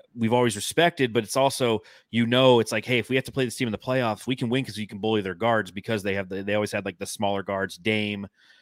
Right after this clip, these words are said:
you know, outside of the Western Conference run, hasn't had very much success. So excited to see what you guys are gonna end up doing this season. What, what are your thoughts on Phoenix now? I mean, fucking the Suns five years ago,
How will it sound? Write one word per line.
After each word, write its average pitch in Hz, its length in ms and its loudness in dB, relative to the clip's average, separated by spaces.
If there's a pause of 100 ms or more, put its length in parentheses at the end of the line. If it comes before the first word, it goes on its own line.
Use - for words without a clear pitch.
(120)
you 107 80 -2
know, 104 120 2
outside 117 340 2
of 113 60 0
the 104 80 2
Western 104 300 0
Conference 117 460 0
run, 98 320 -2
hasn't 98 480 -4
had 95 320 -4
very 95 180 -2
much 90 220 -10
success. 104 420 -4
So 95 300 -2 (340)
excited 127 360 4
to 123 60 -2
see 123 180 -2
what 110 180 0
you 117 240 2
guys 101 580 0 (260)
are 107 80 -2
gonna 104 180 0
end 104 160 0
up 92 120 -2
doing 104 300 0
this 95 160 -4
season. 95 500 -6 (220)
What, 143 180 6
what 170 140 8
are 220 60 4
your 208 80 6
thoughts 202 280 2
on 139 160 2
Phoenix 110 480 -6
now? 87 300 -8
I 98 40 -6
mean, 107 280 -4
fucking 127 600 -2
the 123 80 -2
Suns 160 380 0
five 151 320 4
years 143 220 2
ago, 104 460 2